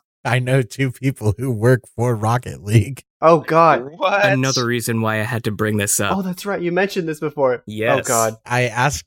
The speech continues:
Speaker 1: them and I was like, "Yo, is the internet just memeing again? Or is this, you know,
Speaker 4: Mm-hmm.
Speaker 1: an actual thing going on?" And they're like, "Yeah, no, like, legit brightly colored eggs." And I asked, I was like,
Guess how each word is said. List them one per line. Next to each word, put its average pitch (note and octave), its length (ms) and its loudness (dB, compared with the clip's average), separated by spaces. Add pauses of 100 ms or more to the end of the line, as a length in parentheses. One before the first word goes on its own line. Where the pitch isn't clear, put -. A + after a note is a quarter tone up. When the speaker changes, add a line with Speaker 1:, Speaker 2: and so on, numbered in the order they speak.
Speaker 1:
them G2+ 300 0
and G2+ 100 -4
I G2+ 140 0
was G#2 220 -6
like, F#2 260 0
"Yo, G2 340 0 (140)
is A2+ 180 -2
the A#2 160 -2
internet B2 440 -2
just A2+ 200 -2
memeing C3 480 0
again? F#3 380 -2
Or A#2+ 280 0
is G#2+ 260 0
this, G#2+ 320 -2
you G#2+ 180 -4
know, G2+ 200 4
Speaker 4:
Mm-hmm. G#2+ 140 2
Speaker 1:
an G#2+ 60 0
actual G#2+ 420 -2
thing A2+ 260 -4
going A#2+ 280 0
on?" D3 120 -2
And A2 100 -8
they're A2+ 140 -4
like, A2 240 0
"Yeah, B2+ 180 2
no, G#2 180 0
like, G2 240 -6
legit G#2+ 400 0
brightly G2+ 320 -2
colored G#2 320 0
eggs." F#2+ 320 0
And G#2 160 -16
I C3 80 -4
asked, A#2+ 300 -2
I A2+ 80 0
was A2 120 -2
like, G#2+ 220 -2